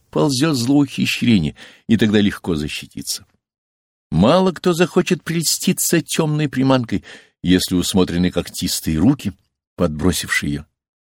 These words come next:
Много усилий темные прилагают к тому, чтобы усыпить бдительность и сделать слепыми к распознаванию их уловок. В этом их сила.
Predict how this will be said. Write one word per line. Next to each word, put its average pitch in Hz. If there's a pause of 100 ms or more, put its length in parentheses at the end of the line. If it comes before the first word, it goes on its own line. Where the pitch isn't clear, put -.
(480)
Много 120
усилий 113
темные 110
прилагают 98
к -
тому, 98
чтобы 92
усыпить 90
бдительность 78 (560)
и -
сделать 98
слепыми 107 (120)
к -
распознаванию 95
их -
уловок. 82 (640)
В 92
этом 104
их 104
сила. 85